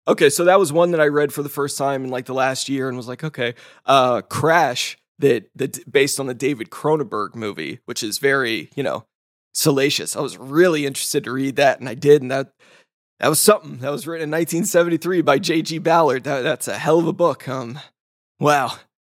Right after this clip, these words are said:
Psycho, I never read that, written by Robert Bloch in nineteen fifty-nine.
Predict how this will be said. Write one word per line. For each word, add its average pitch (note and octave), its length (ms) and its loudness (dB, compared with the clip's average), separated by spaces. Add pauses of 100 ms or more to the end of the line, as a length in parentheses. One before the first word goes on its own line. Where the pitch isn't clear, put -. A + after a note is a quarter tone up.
Psycho, F3+ 680 4 (220)
I C#3 140 2
never C#3+ 260 0
read D#3 200 2
that, F3+ 280 0
written C#3+ 200 -8
by B2+ 140 0
Robert B2+ 420 -4
Bloch C#3+ 340 0
in C3 80 -6
nineteen C#3 540 -4 (220)
fifty-nine. E3 840 -2